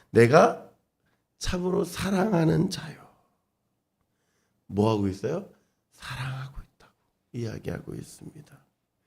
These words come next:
그리고 그 사랑하는 것이 그냥 자신뿐만 아니라 누구도 사랑해요. 모든 교회가 사랑할 만큼, 그만큼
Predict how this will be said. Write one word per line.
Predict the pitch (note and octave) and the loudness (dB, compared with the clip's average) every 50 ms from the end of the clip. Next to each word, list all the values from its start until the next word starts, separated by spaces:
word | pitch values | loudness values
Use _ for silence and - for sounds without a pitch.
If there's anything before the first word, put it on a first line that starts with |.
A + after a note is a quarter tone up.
| _ _ _ _ _ | _ _ _ _ _
그리고 | - G2+ F#2 G#2+ C3 D#3+ A3 - - - _ _ _ _ _ | -4 -4 -2 -2 -2 -2 -2 -4 -6 -14 _ _ _ _ _
그 | - - C#3 C#3+ | -2 2 4 4
사랑하는 | C#3 D3 D#3 D3+ D#3+ D#3 D#3+ D#3 D3+ D3 C#3+ C3+ | 6 6 6 6 6 6 6 6 4 4 4 2
것이 | C3+ C3+ C#3 D#3 G3+ G#3 F#3+ D3+ - - - - - - - _ | 2 2 2 4 4 4 4 4 2 -2 -10 -16 -20 -20 -20 _
그냥 | - F#3 F#3 F#3 | 0 0 2 2
자신뿐만 | - D3+ E3+ E3+ E3+ G#3+ G#3 G3+ - A3 A3 A3 A3 G#3+ G3+ F3+ | 0 0 2 2 2 0 -2 -4 -4 -4 0 2 2 4 4 2
아니라 | F3 F#3 G3 - - - | 2 0 0 0 -2 -4
누구도 | - C#3 D3 D3 E3 E3 F#3 | -4 -4 -2 -2 -2 -2 -2
사랑해요. | F3+ E3+ E3 D#3+ D#3 D3+ D3 D#3 F3 E3 D3+ - - - _ _ _ _ _ _ | -4 -2 -2 0 -2 -2 -2 0 -2 -2 -2 -6 -12 -20 _ _ _ _ _ _
모든 | - G#2+ A2 C3 D#3+ G3 A#3 C4+ C#4+ C#4 B3+ B3+ G#3 F#3+ | -4 0 4 8 10 12 12 12 12 12 10 8 6 4
교회가 | D#3+ C#3 B2+ A#2 A2+ A#2 | 2 2 2 0 -2 -4
사랑할 | A#2+ C3 B2 A#2+ A#2 A2+ A2 | -6 -8 -10 -8 -4 -4 -2
만큼, | G#2 G#2 G2+ G2 - - - A#2+ C#3+ E3+ - - - - _ _ _ _ _ _ _ | 0 0 0 -2 -4 -2 -2 0 2 2 0 -2 -8 -14 _ _ _ _ _ _ _
그만큼 | - - F#2+ - - - F#2+ G2 G#2+ A#2 A#2 | -6 -4 -4 -4 -4 -6 -6 -6 -6 -8 -10